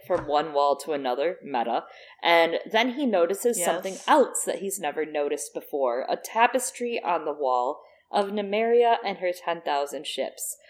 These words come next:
Speaker 1: Of course, he was distracted by Ariane, because you want the honor, but you need the good or bad pussy, whatever you want to call it. Ares only sees Ariane.
Speaker 2: Yeah, and I think this for sure means something.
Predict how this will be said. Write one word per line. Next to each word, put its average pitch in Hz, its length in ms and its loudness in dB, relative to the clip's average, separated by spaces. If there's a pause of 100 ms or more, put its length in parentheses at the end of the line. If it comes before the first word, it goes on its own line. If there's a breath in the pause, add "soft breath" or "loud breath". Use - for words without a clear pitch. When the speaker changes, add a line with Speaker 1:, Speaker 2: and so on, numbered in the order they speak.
(240 soft breath)
Speaker 1:
Of 220 140 -4
course, 311 320 2
he 285 100 -2
was 269 160 2
distracted 247 560 0
by 226 160 2
Ariane, 208 640 2
because 196 400 -6
you 196 120 -6
want 196 280 0
the 202 140 -6
honor, 170 420 -2
but 226 160 -2
you 175 120 -6
need 170 240 -10
the 160 80 -2
good 147 360 -2
or 143 200 2
bad 123 360 -2
pussy, 131 280 -2
whatever 135 400 6
you 131 80 -4
want 127 100 -6
to 123 100 -14
call 127 220 0
it. - 140 -4 (680 soft breath)
Ares 277 480 2
only 208 320 0
sees 156 560 -6
Ariane. 131 600 -6 (1800)
Speaker 2:
Yeah, 208 200 2
and 240 80 10
I 277 80 12
think 427 200 0
this 415 140 4
for 311 120 0
sure 240 220 6
means 208 260 -2
something. 185 560 2